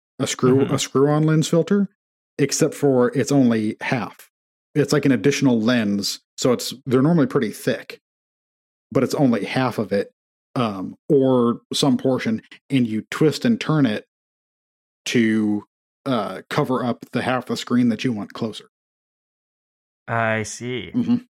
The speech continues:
Speaker 2: And that's why it's almost always, like, at the fifty percent mark of the frame.
Speaker 1: Yes.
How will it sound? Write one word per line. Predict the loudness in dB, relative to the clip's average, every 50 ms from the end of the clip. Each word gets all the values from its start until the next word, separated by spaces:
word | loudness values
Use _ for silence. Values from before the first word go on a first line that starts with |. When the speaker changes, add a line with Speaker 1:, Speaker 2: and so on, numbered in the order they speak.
| _ -4
Speaker 2:
And | -2
that's | -2 -2 -2 -2 0
why | 0 0
it's | 0 -2 -4
almost | -6 -8 -6 -4 -6 -6 -6 -4 -2
always, | -2 0 0 -2 -2 -4 -8 -12 _ _ _ _ _
like, | -10 -10 -8 -6 -6
at | -6 -6 -6 -8
the | -12
fifty | -10 -6 -6 -6 -6 -6 -8 -8
percent | -8 -8 -8 -6 -6 -6 -6 -6 -8
mark | -8 -8 -8 -10
of | -12 -14
the | -16 -18 -18
frame. | -12 -8 -6 -4 -4 -4 -6 -10 -14 _ -4
Speaker 1:
Yes. | -4 -4 -2 -4 -8 -8 -8 -10